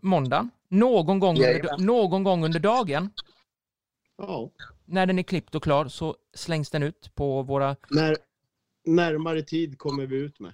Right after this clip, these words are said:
Speaker 1: Ja, men precis. Eh, när den är klippt och klar så slängs den ut på iCast, eh, Spotify och, eh, Soundcloud, eh,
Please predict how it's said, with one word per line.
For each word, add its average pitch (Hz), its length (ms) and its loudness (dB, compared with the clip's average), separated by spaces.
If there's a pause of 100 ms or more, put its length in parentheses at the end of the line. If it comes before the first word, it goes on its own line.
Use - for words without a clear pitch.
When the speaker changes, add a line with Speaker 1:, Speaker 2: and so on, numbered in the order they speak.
Speaker 1:
Ja, 220 260 2
men 190 140 0
precis. 175 480 -2
Eh, 160 320 -2
när 220 200 0
den 226 100 -2
är 226 60 -2
klippt 226 320 -8
och 208 100 -8
klar 202 240 2
så 190 200 -4
slängs 185 380 -2
den 185 120 -2
ut 180 180 -4
på 165 360 2 (260)
iCast, 175 600 -2
eh, 160 320 0
Spotify 160 680 -2
och, - 300 -2
eh, 151 100 -2 (240)
Soundcloud, 127 560 -2
eh, - 40 -12